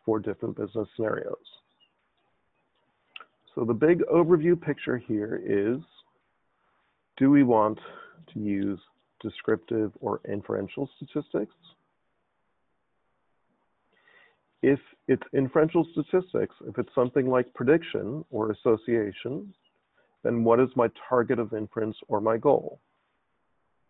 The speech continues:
If you're trying to do something like quantify relationships between parameters, how much does gender influence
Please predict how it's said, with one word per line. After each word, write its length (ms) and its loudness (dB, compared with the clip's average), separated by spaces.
If 220 4
you're 140 6
trying 320 2
to 60 0
do 240 0
something 360 -2
like 200 -8
quantify 720 0
relationships 720 -4
between 360 -10
parameters, 600 -6
how 340 2
much 340 -2
does 300 -4
gender 480 -6
influence 540 -8